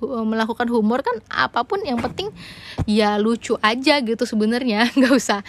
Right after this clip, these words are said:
yang gimana-gimana. Pada saat itu gue ngerti, gue marahnya besar banget sampai saat itu mereka kayak udah nggak berani lagi deh <laughs> bercanda kayak gitu, gitu. Jadi gue mau ngelatih anak gue untuk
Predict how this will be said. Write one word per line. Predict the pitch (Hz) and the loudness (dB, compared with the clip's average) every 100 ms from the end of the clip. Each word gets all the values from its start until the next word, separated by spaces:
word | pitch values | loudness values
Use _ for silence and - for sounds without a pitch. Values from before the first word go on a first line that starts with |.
| - - | -14 -4
yang | 214 208 | 0 0
gimana-gimana. | 202 196 190 196 233 214 | 0 -2 -4 -4 -4 -6
Pada | 208 202 | -6 -6
saat | 196 | -6
itu | 196 262 | -6 -4
gue | 294 | 0
ngerti, | 247 214 220 - 208 | 0 0 -4 -6 -2
gue | 202 202 262 | 0 2 0
marahnya | 277 196 202 226 233 | 0 -2 -2 -2 0
besar | 208 - 196 | -2 -2 -4
banget | 190 190 190 185 | -4 -4 -4 -4
sampai | 196 190 190 214 | -4 -4 -6 -8
saat | 214 190 | -8 -6
itu | 196 196 240 - - - | -6 -6 -10 -12 -20 -10
mereka | 196 202 240 | -6 -4 -4
kayak | 202 | -6
udah | 202 190 190 | -4 -2 -2
nggak | 185 | -2
berani | 190 190 | -4 -4
lagi | 214 233 | -2 0
deh | 226 - - 254 247 247 | 0 -2 -4 -4 -2 -10
<laughs> | - - 392 214 | -10 -12 -6 -2
bercanda | 214 214 202 196 | 0 2 0 0
kayak | 196 196 196 | -2 -2 -2
gitu, | - 190 | -2 -4
gitu. | 190 220 - - - - | -4 -10 -18 -18 -20 -4
Jadi | 208 233 | 0 0
gue | 320 | 2
mau | 349 311 | 0 2
ngelatih | 262 302 - 247 240 | 4 4 2 0 4
anak | 226 214 214 | 2 2 0
gue | 220 240 | 2 4
untuk | 240 226 | 2 -4